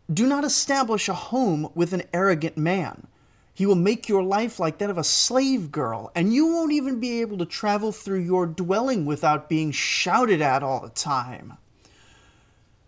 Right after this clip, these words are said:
More universal is his instruction to not use violence and never commit rape.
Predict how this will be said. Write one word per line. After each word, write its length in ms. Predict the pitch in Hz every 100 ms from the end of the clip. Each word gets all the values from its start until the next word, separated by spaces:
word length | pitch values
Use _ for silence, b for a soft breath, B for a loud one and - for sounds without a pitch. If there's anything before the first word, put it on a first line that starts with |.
| _ _ _ _ -
More 200 | 190 170
universal 640 | 170 160 156 156 190 180
is 160 | 151
his 180 | 175 147
instruction 800 | 147 123 - 202 - - 185 185 - -
to 180 | 202
not 240 | 202 233 208
use 180 | 233 180
violence 640 | 156 202 226 127 98 -
and 320 | 160 160 160
never 280 | 180 208 226
commit 380 | - 196 202 226
rape. 420 | 165 202 185 -